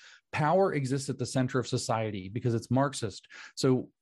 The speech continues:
Marxism believes that you can't understand all, Hegelian thought actually believes that you can't understand the parts without understanding the whole,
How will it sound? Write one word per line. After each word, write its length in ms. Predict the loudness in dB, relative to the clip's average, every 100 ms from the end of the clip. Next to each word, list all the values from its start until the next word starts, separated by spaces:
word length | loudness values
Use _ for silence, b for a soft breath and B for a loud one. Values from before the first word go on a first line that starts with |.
| 0
Marxism 580 | 2 2 2 0 0 2
believes 340 | 2 2 0
that 120 | -2
you 120 | -4 -4
can't 280 | -2 -2 -2
understand 520 | -4 -4 -2 -2 -2
all, 420 | 0 2 2 0 -2
Hegelian 560 | -4 -2 -2 -2 -4 -6
thought 220 | -6 -4
actually 360 | -6 -6 -6 -4 0
believes 240 | 2 0
that 120 | -2
you 60 | -4
can't 240 | 0 0
understand 480 | 0 -2 -2 -4 -2
the 80 | -6
parts 460 | -6 -2 -2 -2 -4
without 100 | -2
understanding 500 | -2 -4 -4 -4 -4
the 60 | 0
whole, 360 | 4 4 2